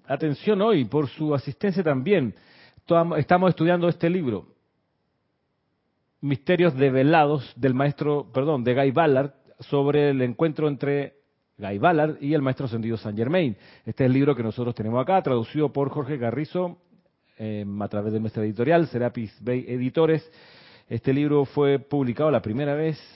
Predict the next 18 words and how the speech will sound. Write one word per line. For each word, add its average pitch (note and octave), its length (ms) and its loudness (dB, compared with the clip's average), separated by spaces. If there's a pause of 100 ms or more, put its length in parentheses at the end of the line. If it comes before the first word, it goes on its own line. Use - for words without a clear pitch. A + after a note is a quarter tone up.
(120)
en A#2 420 -4
mil D#3+ 380 -2
novecientos D3 920 -2 (120)
noventa B2 580 0
y B2+ 120 0
ocho. B2+ 440 0 (220)
Mil C3+ 160 -6
novecientos B2 400 -4
noventa A2+ 340 -6
y B2 100 -4
ocho, D3 320 -2
y A#2+ 60 -2
ha A#2 60 -2
tenido, B2 380 -6
pues, G#2 200 -8
un G#2 200 -12
sinfín A#2 460 -10
de G#2+ 280 -4